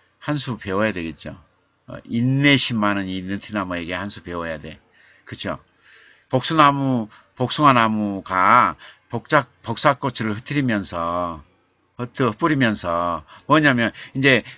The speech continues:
그 잎이 떨어지면서 물 위에 이렇게 딱, 예, 흘러가잖아요. 그럴 때 이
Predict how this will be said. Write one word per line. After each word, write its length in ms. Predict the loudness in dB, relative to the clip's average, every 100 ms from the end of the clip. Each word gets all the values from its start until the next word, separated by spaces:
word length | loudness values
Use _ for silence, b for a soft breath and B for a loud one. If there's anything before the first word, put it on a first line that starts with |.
| -2
그 140 | 2
잎이 280 | 4 4 2
떨어지면서 720 | 4 4 4 2 0 0 -2
물 240 | 0 0 2
위에 360 | 4 6 6
이렇게 640 | 2 0 0 2 4 2 -2 B B
딱, 520 | 0 4 6 6 4 0 _
예, 300 | -6 -2 -2
흘러가잖아요. 1080 | -2 -4 -4 -4 -4 -4 -4 -2 -2 -4 -6 -14 b b _
그럴 220 | -4 -2
때 140 | 0 2
이 360 | 4 2 0